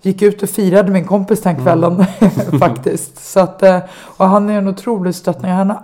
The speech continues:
Speaker 1: aldrig, liksom, klagat på att jag åker iväg på läger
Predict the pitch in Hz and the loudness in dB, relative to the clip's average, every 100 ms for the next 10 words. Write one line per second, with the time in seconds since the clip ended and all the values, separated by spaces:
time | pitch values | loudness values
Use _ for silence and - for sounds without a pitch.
0 | - 233 190 180 202 170 156 165 160 151 | -2 2 2 0 -2 -2 -6 -10 -10 -4
1 | 170 165 170 - 160 165 160 156 165 170 | -4 -4 -8 -10 -8 -6 -6 -6 -6 -6
2 | 165 156 170 175 175 170 165 170 165 | -8 -10 -6 -4 -2 -4 -2 -2 -2